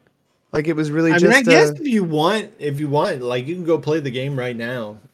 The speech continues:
Speaker 2: d-, up until,
Speaker 1: Yeah.
Speaker 2: like, whatever's available, which is,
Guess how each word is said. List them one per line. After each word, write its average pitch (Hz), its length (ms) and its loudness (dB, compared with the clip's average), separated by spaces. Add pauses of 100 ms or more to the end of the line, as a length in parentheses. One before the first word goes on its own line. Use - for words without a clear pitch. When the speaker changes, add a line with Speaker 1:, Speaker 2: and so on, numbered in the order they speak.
(120)
Speaker 2:
d-, 139 100 -4
up 139 280 -2
until, 175 140 0
Speaker 1:
Yeah. 190 180 0
Speaker 2:
like, 131 400 0
whatever's 135 460 0
available, 117 640 -6 (320)
which 139 300 -8
is, 131 400 -8